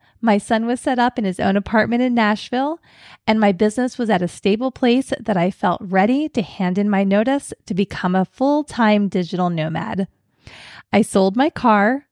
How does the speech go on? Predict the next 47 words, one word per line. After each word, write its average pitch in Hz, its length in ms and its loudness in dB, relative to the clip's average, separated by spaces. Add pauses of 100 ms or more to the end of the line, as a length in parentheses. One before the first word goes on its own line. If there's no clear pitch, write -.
(100)
spent - 340 -2
a 190 60 0
week 202 240 -2
staying 190 400 0
with 202 160 -2
my 254 140 0
sister, 208 580 0 (320)
and 196 160 2
getting 185 220 2
the 180 80 -2
final 185 360 0
arrangements 175 560 -4
in 170 140 -8
place. - 580 -8 (580)
I 196 80 4
booked 190 220 0
a 214 60 0
flight 180 300 -2
down 180 180 0
to 190 100 -6
Florida 208 440 2
to 233 120 -6
see 190 180 -6
my 165 140 0
parents 247 460 -2
for 285 140 -2
a 269 60 -2
few 262 200 -4
weeks, - 540 -6 (200)
and 202 140 2
then 214 140 2
that 254 160 0
was 262 180 0
it. 359 220 0 (220)
I 196 160 2
was 220 180 0
off. 262 520 -4 (800)
And 247 160 -2
while 262 100 4
I 277 120 2
definitely 359 560 0
had 240 240 0
nerves 202 400 2
about 226 240 2
the 247 100 0
whole 240 200 -2
thing, 254 460 -4